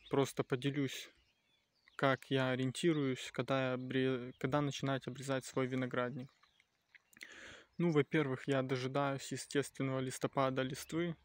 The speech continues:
когда опадёт лист сам по себе, когда он уже окажется на з-, на земле, а не на лозе. Либо,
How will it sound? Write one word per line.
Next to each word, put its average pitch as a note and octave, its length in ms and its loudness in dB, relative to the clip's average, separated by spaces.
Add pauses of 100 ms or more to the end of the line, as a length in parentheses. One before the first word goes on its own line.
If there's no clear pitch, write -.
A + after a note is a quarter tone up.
(1040)
когда C3 300 2
опадёт C3+ 640 0 (220)
лист C#3 380 0
сам C3 280 0
по C3 100 -8
себе, C#3+ 340 -2
когда B2+ 260 -2
он B2+ 200 -2
уже C3 400 -2 (480)
окажется C3+ 560 0
на C#3 160 2
з-, C3 140 -6
на C#3 160 2
земле, D3+ 380 4
а D#3 40 6
не D3 140 2
на C#3+ 100 2
лозе. C#3 440 0 (1200)
Либо, C#3 500 6